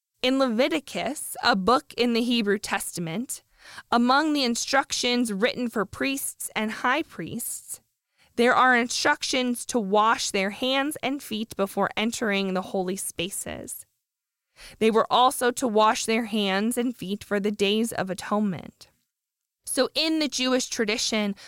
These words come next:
foot washing can be seen as a sign of ritual purity that developed from this point in Leviticus. So there is a layer of this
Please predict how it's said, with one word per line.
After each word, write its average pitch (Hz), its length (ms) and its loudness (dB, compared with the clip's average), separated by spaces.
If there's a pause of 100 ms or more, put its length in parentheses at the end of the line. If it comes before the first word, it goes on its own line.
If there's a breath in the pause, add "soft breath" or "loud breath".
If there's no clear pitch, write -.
(180 loud breath)
foot - 180 2
washing 240 500 2
can 220 200 0
be 214 240 -2
seen 240 440 0
as 202 220 -4
a 185 80 -4
sign 240 480 0
of 180 220 -2
ritual 208 420 0
purity 254 760 -2 (320 loud breath)
that 196 200 0
developed 214 540 4
from 233 320 2
this 208 200 -2
point 208 380 -4
in 185 220 -4
Leviticus. - 880 -8 (420)
So - 280 0
there 320 240 4
is 320 100 2
a 285 80 4
layer 240 540 4
of 202 280 0
this 202 220 0